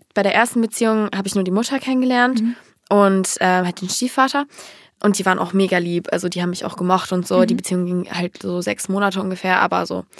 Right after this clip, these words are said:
Speaker 1: es war halt die erste, da war ich, hab ich vierzehn oder so. Ist schon lang für so
Speaker 2: Okay,
Speaker 1: vierzehn.
Speaker 2: mhm.
Speaker 1: Also, äh, auf jeden Fall. Und jetzt meine letzte Beziehung, die Eltern mochten mich gar nicht.
Speaker 2: Oh,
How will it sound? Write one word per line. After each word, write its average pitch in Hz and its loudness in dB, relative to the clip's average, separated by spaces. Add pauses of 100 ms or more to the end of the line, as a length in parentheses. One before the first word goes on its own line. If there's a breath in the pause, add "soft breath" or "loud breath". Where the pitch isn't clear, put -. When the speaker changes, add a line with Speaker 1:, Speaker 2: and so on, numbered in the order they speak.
(220 loud breath)
Speaker 1:
es - -18
war 170 -4
halt 170 -6
die 101 -2
erste, 139 0
da - -4
war 196 -4
ich, 185 -6
hab - -16
ich - -12
vierzehn 175 -10
oder 151 -10
so. - -12
Ist - -4
schon 196 2
lang 175 2
für - -6
so 214 -2
Speaker 2:
Okay, 214 0
Speaker 1:
vierzehn. 233 4
Speaker 2:
mhm. - -10
Speaker 1:
Also, 165 -2
äh, 98 2
auf 185 -4
jeden 202 0
Fall. 196 -4 (600 loud breath)
Und 202 0
jetzt 196 2
meine 185 -2
letzte 226 0
Beziehung, 233 0
die - -8
Eltern 180 0
mochten - -12
mich - -14 (140)
gar 151 -4
nicht. - -14
Speaker 2:
Oh, 202 -6